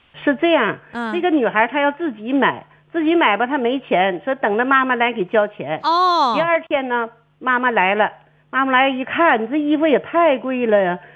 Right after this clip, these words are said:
Speaker 1: 这不是叫人砸吗？
Speaker 2: 嗯。
Speaker 1: 孩子，不是咱没有钱，这太贵让人笑话呀，根本她也不值这些钱呢。
Speaker 2: 啊。
Speaker 1: 这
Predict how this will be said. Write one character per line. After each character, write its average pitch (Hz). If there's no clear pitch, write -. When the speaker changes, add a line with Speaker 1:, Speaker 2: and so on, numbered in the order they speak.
Speaker 1:
这 349
不 311
是 311
叫 320
人 294
砸 240
吗？ 262
Speaker 2:
嗯。 269
Speaker 1:
孩 220
子， 247
不 262
是 330
咱 277
没 277
有 226
钱， 165
这 330
太 330
贵 330
让 320
人 285
笑 330
话 196
呀， 160
根 339
本 247
她 311
也 294
不 320
值 -
这 330
些 294
钱 165
呢。 240
Speaker 2:
啊。 311
Speaker 1:
这 311